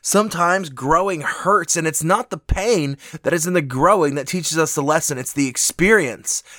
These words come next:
that the growing teaches us, that we can begin to look at ways a new life, so that we don't fall into false shepherds,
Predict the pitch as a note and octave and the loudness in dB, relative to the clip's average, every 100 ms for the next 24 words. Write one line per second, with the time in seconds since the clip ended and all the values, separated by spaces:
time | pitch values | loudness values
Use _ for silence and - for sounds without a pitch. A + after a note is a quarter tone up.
0 | - B2 C#3 A#2+ A#2+ C#3 D3+ D3 - D#3 | -8 -4 -2 -2 2 4 4 0 -2 -4
1 | C#3 B2+ G#2 F#2 - - - C3 C#3+ D#3+ | -2 -4 -4 -4 -6 -8 -6 -4 -4 -2
2 | C3+ B2+ A2+ C3 D3 D3 C#3+ B2 B2 C#3 | -2 -2 -2 0 0 0 -2 -2 -4 -2
3 | A#2 G#2 G2+ - - - - - _ - | -2 -2 -4 -8 -14 -20 -20 -20 _ -2
4 | A#2+ A#2 A#2+ B2+ C3+ C#3 C3+ _ _ _ | -2 -2 -2 2 2 2 -2 _ _ _
5 | - A2 B2 A#2 - - - _ _ - | -6 0 2 0 -6 -20 -20 _ _ -8
6 | - E3+ D#3+ F3+ F3 - E3+ F#3 G#3 D3+ | 0 2 4 2 2 0 2 4 4 2
7 | C#3 D3 C3+ - B2+ B2 - C3 - - | -2 -4 -4 -2 -4 -4 -4 -4 -6 -18
8 | - | -18